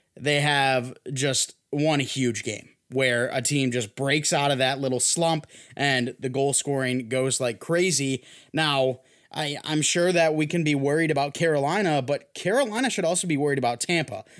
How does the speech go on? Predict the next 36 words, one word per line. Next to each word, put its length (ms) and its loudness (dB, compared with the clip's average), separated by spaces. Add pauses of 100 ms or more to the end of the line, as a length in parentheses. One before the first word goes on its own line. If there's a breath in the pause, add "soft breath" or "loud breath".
(140)
Holding 320 0
Tampa 360 0
to 60 0
only 300 0
four 300 0
goals 340 0
in 120 -2
two 180 -2
games, 500 0 (560 soft breath)
that's 560 0
not 320 0
something 440 0
that 200 0
usually 400 0
happens. 560 -2
So 320 0 (260 loud breath)
I 140 2
think 180 2
really 520 0 (260 loud breath)
maybe 420 2
it's 180 0
game 260 0
three 260 -2
on 200 -2
Thursday, 540 0
maybe 460 0
it's 140 -2
game 280 -2
four 240 -2
on 160 0
Saturday. 640 0 (340 loud breath)
I 100 2
think 180 0
one 400 0
of 140 0
'em 280 -4